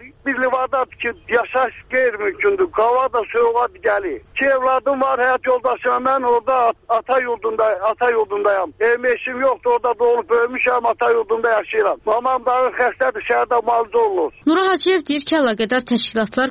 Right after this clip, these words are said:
Speaker 2: qəzalı evləri siyahıya alıb, onların təmiri adı altında büdcədən ayrılan pulları mənimsəyirlər.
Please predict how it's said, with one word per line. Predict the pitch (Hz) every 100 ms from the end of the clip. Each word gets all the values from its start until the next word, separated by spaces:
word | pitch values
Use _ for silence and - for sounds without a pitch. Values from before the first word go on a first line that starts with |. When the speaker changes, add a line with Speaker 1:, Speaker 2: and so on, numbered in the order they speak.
| 240
Speaker 2:
qəzalı | 220 226 208 240
evləri | 214 202 196
siyahıya | - - 208 190 214 214
alıb, | 190 214 254
onların | 208 226 220 220 254 233
təmiri | 226 202 226
adı | 214 196
altında | 175 170 202 185 233 -
büdcədən | 220 - 214 190 240 220
ayrılan | 190 185 214
pulları | 208 208 180 180 175 208 -
mənimsəyirlər. | 214 185 180 - 196 170 160 165